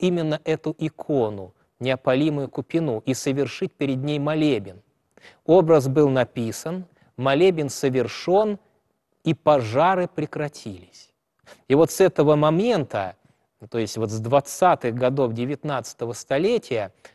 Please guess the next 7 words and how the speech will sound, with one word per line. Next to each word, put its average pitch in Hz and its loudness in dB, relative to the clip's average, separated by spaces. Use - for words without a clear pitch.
э, 104 -8
образ 170 2
неопалимой 156 0
Купины 165 -2
стал 170 -2
защитником 156 -2
Славянска. 127 -2